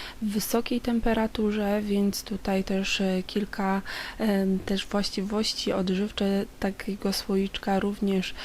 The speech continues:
e, maleją w tym momencie. E, więc tutaj jeszcze dosypuję, jak widzicie,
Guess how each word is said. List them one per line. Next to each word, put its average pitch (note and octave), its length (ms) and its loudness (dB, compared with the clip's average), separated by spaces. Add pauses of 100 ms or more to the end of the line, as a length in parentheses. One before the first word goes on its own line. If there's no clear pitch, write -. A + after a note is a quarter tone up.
(200)
e, G#3 440 0
maleją G3 680 4
w - 80 -10
tym G3+ 200 2
momencie. G#3 260 4 (840)
E, A3 180 4
więc C4+ 320 4
tutaj G3 520 0
jeszcze F#3+ 340 0
dosypuję, F#3+ 640 -2
jak F#3 220 -4
widzicie, G3 640 -2